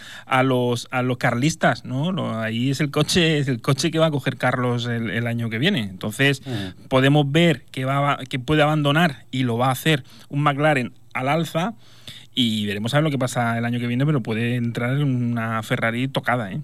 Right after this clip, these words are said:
Speaker 1: Bastante.
Speaker 2: Sí, porque recordemos que las normas de la Fórmula uno no se cambian el próximo año, sino en dos mil veintidós. Ahora hablaremos de ello cuando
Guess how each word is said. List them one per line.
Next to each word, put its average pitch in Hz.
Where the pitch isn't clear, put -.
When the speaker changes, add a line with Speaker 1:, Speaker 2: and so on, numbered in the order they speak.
Speaker 1:
Bastante. -
Speaker 2:
Sí, 208
porque 170
recordemos 160
que 143
las 127
normas 190
de 202
la 185
Fórmula 180
uno 196
no 190
se 165
cambian 170
el 127
próximo 151
año, 156
sino 147
en 135
dos 120
mil 165
veintidós. 139
Ahora 151
hablaremos 139
de 139
ello 143
cuando 143